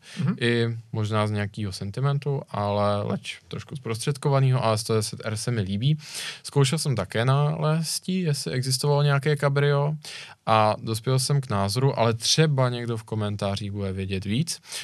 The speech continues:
Speaker 2: že byly nějaké domácí přestavby,
Speaker 1: Mhm.
Speaker 2: ne jako sériovější, prostě opravdu jenom domácí.
Speaker 1: Mhm.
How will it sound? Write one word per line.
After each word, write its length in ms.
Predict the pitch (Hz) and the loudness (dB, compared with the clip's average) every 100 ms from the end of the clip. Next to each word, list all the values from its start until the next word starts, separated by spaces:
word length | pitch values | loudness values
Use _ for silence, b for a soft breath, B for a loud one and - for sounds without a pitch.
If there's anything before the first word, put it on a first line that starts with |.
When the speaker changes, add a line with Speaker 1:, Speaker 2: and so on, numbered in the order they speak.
| B | B
Speaker 2:
že 140 | 123 | 0
byly 180 | 120 131 | 2 4
nějaké 360 | 139 139 127 98 | 4 2 2 0
domácí 440 | 95 107 123 156 | 0 0 0 -2
přestavby, 760 | 147 151 - 147 143 147 147 147 147 | 0 -2 2 2 4 4 4 0 -4
Speaker 1:
Mhm. 100 | - | -2
Speaker 2:
ne 200 | 110 110 | 2 4
jako 400 | 120 127 131 127 127 - _ _ | 4 2 0 -2 -2 -8 _ _
sériovější, 1000 | - - 110 117 120 120 123 120 - 123 | -8 0 4 4 4 4 2 0 -2 -4
prostě 360 | 123 120 110 117 | -6 -6 -6 -4
opravdu 420 | 107 101 110 110 | -4 0 2 2
jenom 220 | 113 113 | 0 0
domácí. 640 | 110 95 101 120 - 165 160 - | 0 0 -2 -2 -4 -4 -4 -6
Speaker 1:
Mhm. 160 | 156 | -2